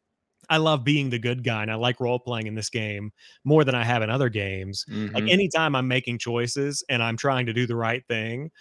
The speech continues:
Speaker 1: and I see that Sam Coe liked that, I'm like, "Yes, Sam
Speaker 2: Oh,
Speaker 1: likes me."
Speaker 2: okay,
Speaker 1: Like,
Speaker 2: so
Speaker 1: I
Speaker 2: this,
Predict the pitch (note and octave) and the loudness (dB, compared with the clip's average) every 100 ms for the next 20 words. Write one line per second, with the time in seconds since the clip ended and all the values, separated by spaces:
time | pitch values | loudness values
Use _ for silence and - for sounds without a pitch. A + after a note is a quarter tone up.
0 | - _ C3 C3 B2+ D3+ B2 C#3 - C#3 | -20 _ 0 2 2 2 0 -2 -2 0
1 | C3+ C3 C3 A#2+ A2+ A#2 C3+ C#3+ B2+ G#2+ | 0 2 4 4 2 0 0 0 0 -2
2 | G2 G3 C4+ - - - _ - - A3+ | -6 -2 -2 -4 -16 -20 _ -2 2 4
3 | G3 A#2+ C3 A#2+ - A2+ - F3+ F3 C#3+ | 4 2 -2 -6 -8 -8 2 4 4 0
4 | C3 F3 F#3 F#3 | 2 4 2 0